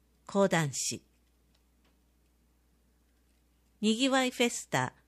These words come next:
万葉冬、十二月七日土曜日から。万葉文化館ボランティアガイド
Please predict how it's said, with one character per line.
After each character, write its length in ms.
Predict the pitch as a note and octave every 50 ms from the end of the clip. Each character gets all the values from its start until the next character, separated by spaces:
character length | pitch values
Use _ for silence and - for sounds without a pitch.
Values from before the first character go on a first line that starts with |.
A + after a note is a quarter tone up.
| _ -
万 300 | - F#3+ G3 G#3 G#3+ G#3+
葉 340 | G#3 G3+ F#3+ F#3 F3+ E3 - _ _
冬、 460 | _ - - F3+ E3+ F3 E3+ - - _ _ _ _ _ _ _ _ _ _ _ _ _ _ _ -
十 220 | - A3 A#3+ C4
二 160 | C4 B3 A#3+
月 300 | A3+ A3+ A3+ - - G3+
七 240 | G3 G3+ G3 G3+ G3
日 320 | G3 - F#3+ F#3 - - _ _
土 140 | - F#3 G3
曜 180 | G#3+ G#3 F#3+ D#3
日 120 | C#3 C3+
か 140 | - D3 B2+
ら。 200 | B2+ A#2+ - - _ _ _ _ - _ _ _ _ _ _ _ _ _ _ _ _ _ _ _ _ _ _ _ _ _ _ _ _ _ _ _ _ _ _ _ _ _ _ _ _ _ _ _ _ _ _ _ _ -
万 240 | G#3+ B3 C4+ C#4+
葉 180 | C#4+ C#4 C#4 C4+
文 220 | A3+ B3 B3 B3
化 160 | A#3 A#3+ A#3 A#3
館 320 | - F3+ D3+ D3+ D3 - - _ -
ボ 120 | F3 F#3+ G#3+
ラ 120 | B3 B3
ン 100 | A#3+ A#3+
テ 120 | - -
ィ 60 | A3+ A3
ア 60 | G#3+
ガ 160 | G3 G#3 G3
イ 100 | D#3+ C#3+
ド 280 | C#3 C#3+ B2+ - -